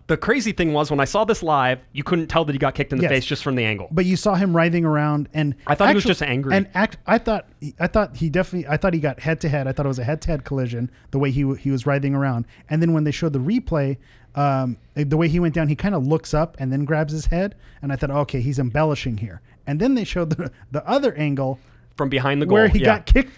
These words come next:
Speaker 2: in the head.
Speaker 1: And he gets kicked in the
Speaker 2: <laughs>
Speaker 1: head. Now, everybody who watches this immediately goes, Oh, he got kicked in the head.
Speaker 2: Yeah.
Speaker 1: This is coming back, right?
Speaker 2: Yes.
Speaker 1: This is, this is
Speaker 2: This is a
Speaker 1: simple.
Speaker 2: no-brainer.
Speaker 1: This is a no-, this
Speaker 2: Clear and obvious, I
Speaker 1: clear
Speaker 2: believe
Speaker 1: and
Speaker 2: is what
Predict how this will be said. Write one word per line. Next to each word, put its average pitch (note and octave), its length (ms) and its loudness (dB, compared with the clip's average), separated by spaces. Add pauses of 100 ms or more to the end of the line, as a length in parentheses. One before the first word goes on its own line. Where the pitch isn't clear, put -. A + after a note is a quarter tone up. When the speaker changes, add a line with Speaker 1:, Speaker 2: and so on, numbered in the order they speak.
Speaker 2:
in A3+ 160 2
the G#3+ 100 2
head. C#4 300 2
Speaker 1:
And D#3 100 2
he E3 60 4
gets F#3 180 4
kicked F#3 200 0
in F3 60 2
the E3 60 0
Speaker 2:
<laughs> F3+ 60 0
Speaker 1:
head. D#3+ 100 2
Now, D3 240 2
everybody B3+ 540 2
who G3+ 140 2
watches F3+ 560 0
this C3+ 240 0
immediately G#3 560 0
goes, C3+ 480 4 (180)
Oh, F#3+ 260 0
he B3 140 0
got C4+ 180 2
kicked C#4+ 220 -2
in C#4 80 2
the C4 80 4
head. A3+ 340 0
Speaker 2:
Yeah. C#3 140 -2
Speaker 1:
This C4 220 -2
is G4+ 100 0
coming C#3+ 340 2
back, G#2 440 -4
right? C3 220 0
Speaker 2:
Yes. - 340 -10
Speaker 1:
This C#4+ 160 -4
is, B3+ 160 -2
this - 160 -6
is D#3+ 100 -2
Speaker 2:
This A3+ 120 2
is D#4 80 2
a A3 60 2
Speaker 1:
simple. F#3+ 120 4
Speaker 2:
no-brainer. E3 480 2
Speaker 1:
This A3 160 -2
is G3 100 -4
a G3+ 60 4
no-, F3+ 160 4
this - 80 -8
Speaker 2:
Clear G#3+ 300 6
and F#3 260 2
obvious, D3 480 0
I C3+ 60 0
Speaker 1:
clear G3 180 4
Speaker 2:
believe G#3+ 60 4
Speaker 1:
and A3 60 4
Speaker 2:
is G#3 60 4
what - 0 -